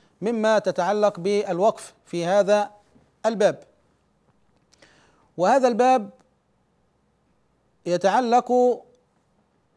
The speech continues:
برسم المصحف الشريف، ويمكن تقسيم ما جاء في رسم المصحف الشريف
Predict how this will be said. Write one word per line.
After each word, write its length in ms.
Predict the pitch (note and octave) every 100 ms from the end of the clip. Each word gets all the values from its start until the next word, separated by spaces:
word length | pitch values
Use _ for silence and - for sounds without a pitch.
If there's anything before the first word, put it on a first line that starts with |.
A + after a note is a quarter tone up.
| _
برسم 1500 | D#3 F#3+ A#3 A#3+ A#3+ - _ _ _ _ _ G3 B3 G#3+ A3
المصحف 960 | A#3 A3+ F#3 F3+ A#3 A#3 - G#3+ - G#3+
الشريف، 560 | - G#3+ G#3+ - - _ _ _ _ _ _ _ _ _ _ _ _ -
ويمكن 1700 | D#3 F3 F3 D#3+ D#3 _ _ _ _ _ - A#3 B3+ B3+ B3 B3 A#3+ - E3
تقسيم 480 | F#3 - A#3+ B3+ G3+
ما 260 | F#3+ A#3
جاء 300 | G#3 A#3+ G#3+
في 260 | F#3 G3+ E3+
رسم 320 | A#3 - G3+
المصحف 760 | F3+ D#3 F3 E3+ A#3+ - F#3 F3+
الشريف 580 | - F#3 A3+ B3+ -